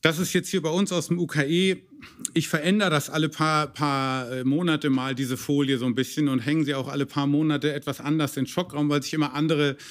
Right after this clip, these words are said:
Schwerpunkte ergeben. Hier hatte ich jetzt mal in dieser Variante betont, die Ruhe im Schockraum und die konzentrierte Behandlung, natürlich während der Übergabe allemal, aber auch während der Initialbehandlung des Patienten.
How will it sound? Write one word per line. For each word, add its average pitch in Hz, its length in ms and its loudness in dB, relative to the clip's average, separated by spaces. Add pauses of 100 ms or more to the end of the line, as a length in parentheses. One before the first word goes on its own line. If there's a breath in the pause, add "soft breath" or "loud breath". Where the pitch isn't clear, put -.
(180 loud breath)
Schwerpunkte 156 680 0
ergeben. 123 540 -2 (340 loud breath)
Hier 170 220 2
hatte 160 140 0
ich - 80 -4
jetzt 156 200 -2
mal 139 280 2
in 139 120 2
dieser 160 240 0
Variante 143 540 2
betont, 147 560 0
die 135 80 -6
Ruhe 165 360 0
im 160 120 2
Schockraum 143 640 -2 (300 loud breath)
und 147 240 0
die 151 60 -4
konzentrierte 156 680 -2
Behandlung, 143 640 0
natürlich 135 360 -4
während 147 240 2
der 156 120 0
Übergabe 151 560 -2
allemal, 143 680 2 (280 loud breath)
aber 143 260 0
auch 131 160 -4
während 156 240 2
der 143 160 -2
Initialbehandlung 160 1200 0
des 143 160 -4
Patienten. 170 680 -4